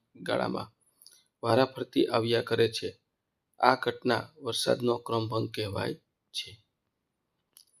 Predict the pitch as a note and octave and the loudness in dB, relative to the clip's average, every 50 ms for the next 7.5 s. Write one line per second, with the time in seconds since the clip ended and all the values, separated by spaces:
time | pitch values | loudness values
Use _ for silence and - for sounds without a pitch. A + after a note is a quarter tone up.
0 | _ _ _ _ _ _ _ _ _ _ _ - - C3 - - C#3 C#3 C#3 C3+ | _ _ _ _ _ _ _ _ _ _ _ -6 -6 -6 -2 4 6 6 6 6
1 | - - - - C3+ B2+ A#2+ A#2 A#2+ B2 A#2 A#2+ A#2 - - A#2 A#2 A#2 A#2 A#2 | 4 0 -2 -8 -2 -2 2 4 8 8 8 8 6 2 4 4 4 4 4 4
2 | A#2 A#2 A2+ A2+ A#2 A2+ A#2 A2+ A2 A2 G#2+ G#2+ A2 A2+ C3 B2 - - - _ | 4 4 4 2 0 0 -2 -2 0 0 2 4 6 6 6 4 2 -10 -16 _
3 | _ _ _ - - - - - A#2 A#2 A#2+ A#2+ - - - A#2 A2 G#2+ - A#2 | _ _ _ -16 -14 -6 2 6 8 8 8 8 4 -2 -4 -2 -2 -2 -2 -4
4 | A#2 - - - B2+ B2+ A#2+ - - B2 A#2+ A#2+ A#2+ A#2 - A2 A#2+ A#2+ A#2+ B2 | -4 -4 -2 2 2 2 2 2 0 2 2 2 0 0 0 0 2 4 4 4
5 | B2 B2 B2 A#2+ A#2 - C3 C3+ E3 _ _ _ _ _ _ _ _ _ _ _ | 2 0 -2 -4 -4 -4 -4 -4 -6 _ _ _ _ _ _ _ _ _ _ _
6 | _ _ _ _ _ - - B2 B2+ C#3 C3+ - C#3 C3+ C3 C3 - C3+ C3 B2+ | _ _ _ _ _ -10 -8 -2 -2 0 2 2 0 0 0 0 2 2 2 2
7 | B2+ - - A2+ G#2+ A#2 B2+ B2+ C3+ | 2 -2 -2 0 4 6 6 6 6